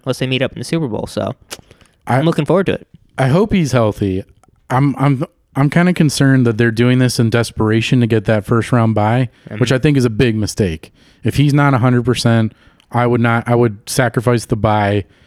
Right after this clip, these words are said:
Speaker 2: because
Speaker 1: I think they're gonna lose this game anyway, to
Speaker 2: Well,
Speaker 1: be
Speaker 2: yeah,
Speaker 1: honest with
Speaker 2: they
Speaker 1: you.
Speaker 2: might lose the game anyway. Um, but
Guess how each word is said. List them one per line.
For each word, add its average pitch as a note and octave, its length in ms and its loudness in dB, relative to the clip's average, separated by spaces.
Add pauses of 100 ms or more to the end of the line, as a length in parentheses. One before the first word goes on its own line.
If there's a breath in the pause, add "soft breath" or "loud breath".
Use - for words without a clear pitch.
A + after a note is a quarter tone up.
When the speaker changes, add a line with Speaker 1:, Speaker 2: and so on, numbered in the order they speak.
(240 soft breath)
Speaker 2:
because G#2 720 0
Speaker 1:
I C3+ 60 -8
think B2+ 100 -4
they're B2+ 80 -2
gonna A2+ 140 -2
lose C3 160 0
this A2+ 140 -6
game A2 200 -4
anyway, A2 280 -2
to - 60 -4
Speaker 2:
Well, D3+ 60 4
Speaker 1:
be D#3 40 2
Speaker 2:
yeah, C#3+ 100 4
Speaker 1:
honest A2+ 120 -2
with C3+ 80 0
Speaker 2:
they C#3+ 60 2
Speaker 1:
you. C#3 60 0
Speaker 2:
might D3 120 2
lose C3 220 2
the A#2+ 80 0
game A2+ 200 4
anyway. G2+ 540 2
Um, A2 220 2
but A#2+ 260 0